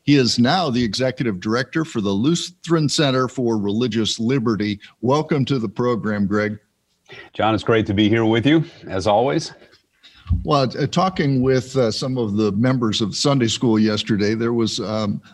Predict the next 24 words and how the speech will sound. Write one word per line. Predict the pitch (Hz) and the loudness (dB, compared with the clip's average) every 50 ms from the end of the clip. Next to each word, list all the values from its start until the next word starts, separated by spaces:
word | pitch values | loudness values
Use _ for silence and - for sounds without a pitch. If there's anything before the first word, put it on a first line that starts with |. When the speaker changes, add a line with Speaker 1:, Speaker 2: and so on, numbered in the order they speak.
| - 127 | -4 0
Speaker 1:
a | 131 | 2
number | 135 135 151 190 220 233 262 233 | 2 4 4 4 2 2 2 0
of | 156 - - | 0 0 0
people | 151 143 135 - 139 143 127 | 0 0 2 0 0 0 0
who | 117 135 127 | 0 0 0
weren't | 120 117 117 131 139 147 147 - | 2 2 2 2 0 0 -2 -6
familiar | - - 139 131 127 131 139 143 147 143 127 127 131 123 | -6 -2 0 0 2 2 2 2 2 2 2 2 0 0
with | 107 107 95 - | 0 -2 -2 -2
your | - 107 104 107 | -2 -2 0 0
organization | 110 113 113 98 117 110 107 104 - 113 113 110 110 - - 131 117 110 | 0 0 0 0 -2 -2 -2 -2 -2 0 0 0 0 -2 -2 -2 0 0
and | 101 104 101 | 0 0 0
what | 107 113 113 - - | 0 -2 -2 -4 -6
you | 110 | -6
do | 98 110 113 110 110 113 | -4 -2 -2 -2 -2 -2
in | - 127 113 104 101 | -2 -2 -2 -2 0
Washington, | 98 101 104 104 101 - 113 101 101 107 104 101 | 0 -2 -2 -2 -4 -4 -4 -4 -2 0 0 0
D | 95 110 104 | 0 0 0
C. | 95 - 110 107 98 | 0 0 0 -2 -2
So | 87 - 113 | -2 0 0
why | 120 185 | 0 0
don't | 233 254 | 0 0
we | 214 | 0
start | - - - 165 156 147 110 95 | -2 0 0 0 0 0 -2 -4
there? | 117 110 113 127 127 117 92 95 107 110 | -4 -2 0 0 2 0 0 0 -2 -4